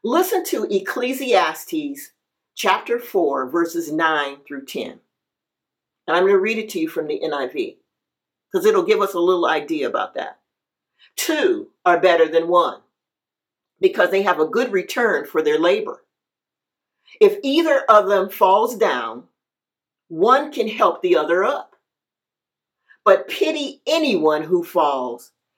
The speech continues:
and has no one to help them up." Isn't that the truth? That might give us a clue as to why there are two.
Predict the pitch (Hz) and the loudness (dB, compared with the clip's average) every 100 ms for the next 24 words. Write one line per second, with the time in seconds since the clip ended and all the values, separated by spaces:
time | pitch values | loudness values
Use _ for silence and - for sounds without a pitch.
0 | - 160 190 147 143 160 185 208 135 110 | -6 -4 0 -2 0 2 4 4 2 -4
1 | - _ _ _ _ _ _ - 160 - | -12 _ _ _ _ _ _ -6 -4 -2
2 | 139 - 139 135 123 - _ _ _ _ | -4 -4 -8 -8 -10 -14 _ _ _ _
3 | _ _ _ _ _ - 160 165 170 170 | _ _ _ _ _ -6 -4 -2 -2 -4
4 | 156 - 180 196 - _ _ _ _ _ | -4 0 0 -2 -8 _ _ _ _ _
5 | _ _ _ _ _ - 208 226 214 202 | _ _ _ _ _ 0 2 4 2 2
6 | 196 175 175 165 - 185 147 139 139 - | 0 0 -4 -10 -2 0 0 -2 -4 -8
7 | 147 143 _ 147 151 139 - 131 135 - | -10 -12 _ -2 0 2 0 0 -2 -4
8 | 147 | -4